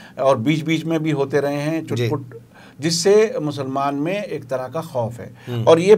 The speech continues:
Speaker 1: پچ-، پچھلا ایک مہینہ چونکہ رمضان کا گزرا ہے، اس رمضان کے مہینے میں عام طور پر مسلمانوں کے جو دھارمک، آ، اور مذہبی ایکٹیویٹیز ہوتی ہیں، مسجدوں میں جانا اور جمعہ اور جمعہ الوداع، یہ سب سے، تو یہ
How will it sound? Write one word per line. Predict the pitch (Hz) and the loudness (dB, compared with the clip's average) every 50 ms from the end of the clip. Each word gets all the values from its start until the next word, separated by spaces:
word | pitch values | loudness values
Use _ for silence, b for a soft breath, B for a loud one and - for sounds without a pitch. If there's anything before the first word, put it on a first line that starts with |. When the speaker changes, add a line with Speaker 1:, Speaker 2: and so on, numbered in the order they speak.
| - - | 4 0
Speaker 1:
پچ-، | 175 165 170 - - - - | -6 -8 -8 -12 -16 -8 -6
پچھلا | 170 160 160 175 202 233 226 - - | -6 -4 -2 2 2 2 2 2 0
ایک | - 185 208 214 208 | 2 4 4 4 2
مہینہ | 175 165 160 160 180 220 226 226 | -2 -2 -2 0 0 -2 -2 -2
چونکہ | 202 196 202 | -6 -4 -2
رمضان | 220 196 160 147 135 131 131 139 143 156 170 180 165 | -2 -2 0 -2 -2 -2 0 2 2 2 2 0 -2
کا | 170 143 120 | -4 -4 -2
گزرا | 120 117 117 - 113 110 | -2 -4 -4 -4 -6 -6
ہے، | 110 131 170 - B B B B B B B B | -4 -4 -4 -4 B B B B B B B B
اس | - 240 262 262 - | -6 -4 -4 -4 -2
رمضان | 165 151 151 151 147 151 160 180 208 226 220 | 0 0 0 2 2 2 2 2 0 0 -2
کے | 214 185 | -2 -2
مہینے | 160 151 143 139 135 135 139 | -2 -2 -4 -4 -6 -6 -6
میں | 139 151 190 226 220 B B B B B B | -4 -4 -4 -6 -6 B B B B B B
عام | - 170 190 226 233 - | -4 0 0 0 0 2
طور | - 185 175 160 | 2 4 4 4
پر | 160 170 208 214 | 2 0 -2 -2
مسلمانوں | 190 160 151 147 147 147 143 151 151 156 156 156 156 | -2 -4 -4 -2 -2 -2 0 0 0 0 -2 -4 -4
کے | 156 165 196 | -4 -4 -4
جو | 208 190 202 | -2 -2 -2
دھارمک، | 175 127 113 123 139 143 151 180 208 208 202 - 170 | -2 -2 -2 0 0 0 0 0 -4 -6 -6 -6 -2
آ، | 165 151 143 139 143 | 0 0 0 0 -2
اور | 143 143 147 143 143 | -2 -2 -2 -2 -2
مذہبی | 131 131 135 131 131 147 151 190 196 | -2 -2 -2 -2 0 -2 -2 -2 -2
ایکٹیویٹیز | 190 156 139 131 131 - - 120 120 139 131 131 131 147 143 131 | -4 -4 -6 -6 -8 -8 -10 -8 -10 -10 -10 -8 -8 -6 -6 -4
ہوتی | 123 120 117 120 135 131 135 | -4 -4 -4 -4 -6 -6 -6
ہیں، | 143 147 | -6 -6
مسجدوں | 143 135 131 120 113 123 131 135 139 135 | -4 -4 -4 -4 -4 -4 -2 -2 -2 -2
میں | 135 135 | -2 -4
جانا | 117 120 123 123 127 135 139 139 139 135 B B B B B B | -2 -2 -2 0 0 2 2 2 0 -2 B B B B B B
اور | - - 131 131 135 131 127 123 123 123 120 120 113 117 | 0 4 6 6 6 6 4 2 0 0 0 0 0 0
جمعہ | 131 139 147 143 | 2 4 6 6
اور | 143 147 147 147 139 131 | 6 6 6 6 6 6
جمعہ | 123 113 123 127 131 127 | 4 2 0 0 0 0
الوداع، | 123 120 120 120 131 131 143 143 139 139 139 139 | 0 0 -2 -4 -2 2 4 6 6 6 4 2
یہ | 139 139 | -2 -6
سب | 139 120 151 147 123 | -6 -4 -4 -4 -2
سے، | 120 180 190 196 196 B B B B B - | 0 -2 -2 -2 -2 B B B B B -2
تو | - 277 311 | 0 2 2
یہ | 349 392 | 2 2